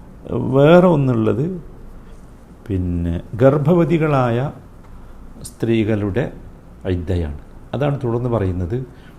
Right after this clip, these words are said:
"വ ഉലാത്തുൽ അഹ്മാലി അജലുഹുന്ന അൻ യദഅന ഹംലഹുന്ന." ഗർഭവതികളായ സ്ത്രീകൾ അവരുടെ അവധി, അവർ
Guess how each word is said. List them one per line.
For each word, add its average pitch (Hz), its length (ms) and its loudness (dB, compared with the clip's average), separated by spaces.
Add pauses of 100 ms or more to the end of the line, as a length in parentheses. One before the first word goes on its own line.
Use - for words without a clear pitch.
(100)
"വ 117 60 0
ഉലാത്തുൽ 160 880 0
അഹ്മാലി 117 720 -2
അജലുഹുന്ന 107 720 -2
അൻ 113 220 -6
യദഅന 107 680 -2
ഹംലഹുന്ന." 82 920 -8 (1800)
ഗർഭവതികളായ 147 960 2
സ്ത്രീകൾ 98 600 -2 (100)
അവരുടെ 123 400 0
അവധി, 110 460 -2 (1700)
അവർ 113 340 0